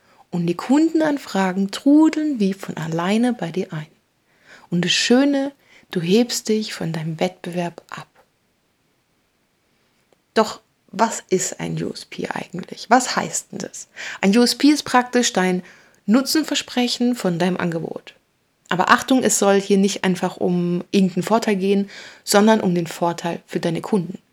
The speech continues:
Es geht nicht darum zu sagen, mit diesem Hammer können sie tolle Nägel in die Wand klopfen.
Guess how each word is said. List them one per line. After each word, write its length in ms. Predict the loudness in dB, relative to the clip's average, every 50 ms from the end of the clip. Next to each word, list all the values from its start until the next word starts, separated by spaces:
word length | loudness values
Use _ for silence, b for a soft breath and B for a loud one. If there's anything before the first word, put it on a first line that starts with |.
| _ B B B B B
Es 120 | B -2 0
geht 180 | 2 2 2
nicht 180 | 2 0 2 2
darum 240 | 2 2 2 0 -2
zu 120 | -2 -2
sagen, 520 | 0 2 2 2 2 0 0 -2 -4 -4 -6 _
mit 520 | -4 -2 -2 -2 -2 -4 -6 -6 -6 -6 -10 -6 -2
diesem 280 | 0 2 2 2 2 2
Hammer 240 | 2 2 2 2 2
können 260 | 0 0 0 0 0
sie 80 | 0 -2
tolle 260 | -4 -4 -2 -2 2
Nägel 300 | 4 4 4 4 4 4
in 60 | 4
die 100 | 4 2
Wand 160 | 2 0 -2
klopfen. 500 | 0 -2 -2 -2 -4 -4 -6 -4 -4 -6